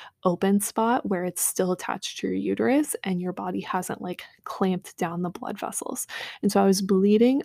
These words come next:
a lot. Um, I was sitting there holding him, and I started to feel faint. And so they were trying to get an I V started to, like, basically, like I had s-, like I said before, like, give me fluids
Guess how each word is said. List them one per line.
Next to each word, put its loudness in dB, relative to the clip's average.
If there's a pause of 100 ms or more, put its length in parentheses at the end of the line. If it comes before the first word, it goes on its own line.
a 8
lot. 0 (420)
Um, 2 (160)
I 8
was 2
sitting 4
there 4 (720)
holding 4
him, 2 (260)
and 0
I -2
started -2
to 4
feel 0
faint. -4
And 2
so 0
they 0
were -4 (260)
trying -2
to -2
get 0
an -4
I -2
V 2
started -2
to, -4
like, -6
basically, 0
like -6
I -6
had -4
s-, -10
like 0
I -2
said -4
before, -2
like, 0
give 2
me 0
fluids 0